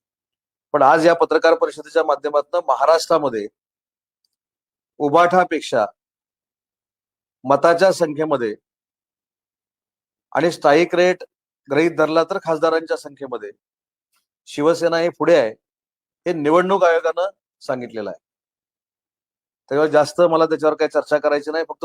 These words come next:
जो काही गैरसमज होता तो दूर करण्यासाठी आजच्या पत्रकार परिषदेचं आयोजन केलेलं आहे. दुसरा जो महत्वाचा मुद्दा आहे तो म्हणजे कोकण पदवीधर मतदारसंघामध्ये जी निवडणूक सुरू आहे त्याच्यामध्ये पालघर,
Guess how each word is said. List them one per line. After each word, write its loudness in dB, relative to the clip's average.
जो 0
काही 0
गैरसमज -4
होता -2
तो -18
दूर 0
करण्यासाठी -2
आजच्या -2
पत्रकार -6
परिषदेचं -8
आयोजन 0
केलेलं -12
आहे. -16
दुसरा 2
जो 4
महत्वाचा 2
मुद्दा -2
आहे 4
तो -2
म्हणजे -8
कोकण -2
पदवीधर -2
मतदारसंघामध्ये -6
जी -20
निवडणूक -10
सुरू -10
आहे -2
त्याच्यामध्ये 2
पालघर, 4